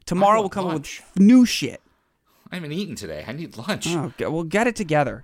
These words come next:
Speaker 1: Get it later.
Speaker 2: <laughs>
Speaker 1: Uh, apparently you're not going anywhere to have it, so you can fucking make it while you do the show, apparently.
Speaker 2: Well, I've been lazy about preparing food, so.
Speaker 1: Yeah, all right. Well, so what's going on in the metaverse? We'll
Speaker 2: This is
Speaker 1: close
Speaker 2: tech-,
Speaker 1: with Christmas.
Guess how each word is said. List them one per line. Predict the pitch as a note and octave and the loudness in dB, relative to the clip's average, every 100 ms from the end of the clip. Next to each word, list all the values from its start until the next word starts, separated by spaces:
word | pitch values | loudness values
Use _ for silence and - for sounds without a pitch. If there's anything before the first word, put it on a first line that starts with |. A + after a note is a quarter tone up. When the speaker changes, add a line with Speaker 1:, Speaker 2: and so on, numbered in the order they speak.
| - | -10
Speaker 1:
Get | E3 G#3+ | -4 -2
it | F#3+ | 0
later. | E3 C#3 G2 - - - - | 0 0 -4 -12 -18 -20 -14
Speaker 2:
<laughs> | - - - - - | -14 -16 -20 -20 -6
Speaker 1:
Uh, | - D#3+ | -2 0
apparently | E3+ A3 C4 B3 | 2 2 4 2
you're | |
not | B3 | 2
going | F3 G#3 A#3 | 4 4 4
anywhere | G#3+ F#3+ F3 | 2 4 4
to | D#3+ | 4
have | F3 G3 | 4 2
it, | D3+ C#3 - | 2 -4 -4
so | F#3 | 0
you | E3+ F3 | 0 0
can | E3+ | 0
fucking | A#3 F#3+ E3 | 0 0 0
make | G3 F#3 | 0 0
it | B2 | 2
while | C#3 | 4
you | C#3+ | 4
do | D3 | 4
the | |
show, | C3+ E3+ E3 | 2 2 2
apparently. | A2+ C#3 D3 | 2 2 2
Speaker 2:
Well, | D3+ D3 | 2 0
I've | C3+ B2 | -2 -2
been | C3 A#2+ | -2 0
lazy | B2+ C#3 C3 | 0 0 -4
about | A#2+ A2+ - | -2 -2 0
preparing | A2+ D#3 B2+ F#2 | 0 2 0 -6
food, | E2+ E2+ C#2+ C#2+ | -8 -10 -10 -6
so. | |
Speaker 1:
Yeah, | D#3+ C3 B2 - | -2 -2 -4 -8
all | D#3+ | -8
right. | B2 A2+ - _ _ _ _ _ _ | -6 -6 -10 _ _ _ _ _ _
Well, | C3 C#3 | -14 -12
so | C#3+ E3 | -10 -10
what's | F#3 - | -10 -10
going | F#3+ | -8
on | F3 D#3+ | -6 -6
in | |
the | C#3 | -8
metaverse? | C3 A#2+ G2+ D#2 G#2+ - - | -8 -10 -12 -18 -18 -20 -14
We'll | C#3+ | -8
Speaker 2:
This | C#3+ | -4
is | |
Speaker 1:
close | - G3 F#3 | 2 4 4
Speaker 2:
tech-, | - | 2
Speaker 1:
with | B2 | -2
Christmas. | - B2 A2+ - E2+ - - | -4 -6 -4 -8 -10 -10 -14